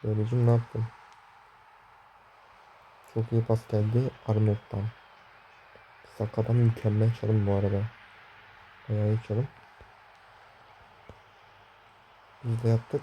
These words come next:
Ah be. O pas nasıl geçti bilmiyorum. Rakip etkili geliyor.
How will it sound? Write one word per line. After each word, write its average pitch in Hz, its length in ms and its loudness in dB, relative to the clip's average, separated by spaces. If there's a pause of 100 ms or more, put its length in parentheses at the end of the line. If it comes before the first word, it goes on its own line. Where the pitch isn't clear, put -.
Ah 117 320 0
be. 107 240 0 (2250)
O 123 80 -12
pas 110 220 -4
nasıl 110 240 0
geçti 107 320 -2
bilmiyorum. 107 500 4 (880)
Rakip 113 260 -2
etkili 113 380 0
geliyor. 110 280 2